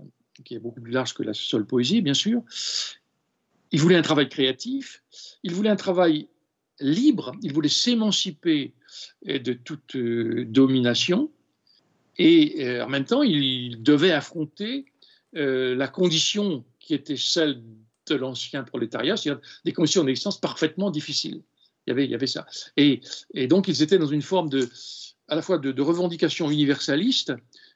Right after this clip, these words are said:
euh, et en même temps, de, euh, ils, ils devaient s'engager dans une forme de résistance et de lutte, devant endurer, euh, comment dire, des conditions de, de vie particulièrement difficiles. Et,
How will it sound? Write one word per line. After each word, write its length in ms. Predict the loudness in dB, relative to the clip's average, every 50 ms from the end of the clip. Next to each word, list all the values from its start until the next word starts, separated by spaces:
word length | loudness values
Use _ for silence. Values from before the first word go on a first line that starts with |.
| _ -10 -4
euh, 720 | 0 2 4 4 6 6 4 4 4 2 2 0 -2 -4 -2
et 120 | 0 0 2
en 60 | 2
même 180 | 2 0 2
temps, 240 | 2 2 2 2 0
de, 120 | -2 -4 -4
euh, 320 | -4 -2 -2 -4 -4 -4
ils, 280 | -4 -6 -4 -4 -4 -2
ils 420 | -2 -2 -2 -2 -4 -4 -4 0
devaient 560 | 4 4 4 4 4 4 4 4 4 4 2 -2 -14 -16 -16 -16 -18 _ _ -6
s'engager 460 | -4 -2 -2 0 0 2 4 4 4
dans 140 | 4 2 0
une 280 | -2 -2 -4 -4 -4
forme 220 | -4 -4 -2 2 2
de 60 | 2
résistance 580 | 4 4 2 2 0 -2 -4 -4 -4 -4 -2
et 80 | -4 -4
de 120 | -2 0
lutte, 320 | 0 2 2 2 0 0 _ _ _ _ _ _ _ _ _ _ _ _ _ _ _ _ _ _ _ -20
devant 580 | -20 -6 2 4 4 6 6 4 0 0 0 -2 0
endurer, 720 | 2 2 2 2 2 0 2 2 2 2 2 0 -4 _ _ -20 -18 -18 -18 -20 -20 -14 -6 -2
euh, 220 | 0 2 2 2
comment 240 | 0 -2 -6 -8 -4
dire, 160 | -4 -4 -2
des 80 | -4 -4
conditions 360 | -4 -4 -4 -2 -2 -2 -2
de, 400 | -2 -2 -2 -2 -2 -2 -4 -6 -8 -10 -14 -14 -14 -14 -14 _ -8
de 120 | -2 -2 0
vie 200 | 0 0 0 0
particulièrement 480 | -2 -2 -4 -4 -4 -4 -2 0 0
difficiles. 400 | 0 0 0 0 2 2 4 2
Et, 120 | 2 0